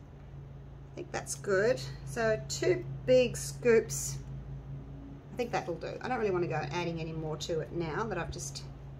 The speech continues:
mixed it up so carefully. And I'm gonna put a little bit of this white alcohol ink in it as well.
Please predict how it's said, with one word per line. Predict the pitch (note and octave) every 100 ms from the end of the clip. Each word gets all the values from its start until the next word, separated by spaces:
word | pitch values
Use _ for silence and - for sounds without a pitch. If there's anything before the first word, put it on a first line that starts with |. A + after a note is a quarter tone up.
| - -
mixed | G#3 G#3 -
it | G3
up | -
so | - G3
carefully. | - G#3 G#3 C#4+ G4+ - - -
And | A#3
I'm |
gonna | C4+ F4+
put | F4
a | B3+
little | A#3+ A#3+
bit | A3+ G#3
of | F#3+ -
this | G3 - -
white | G3 F#3+ F#3+ -
alcohol | F#3+ G3+ F#3 F3
ink | F#3 G3
in | - E3+
it | C#3+
as | D#3
well. | - D#3+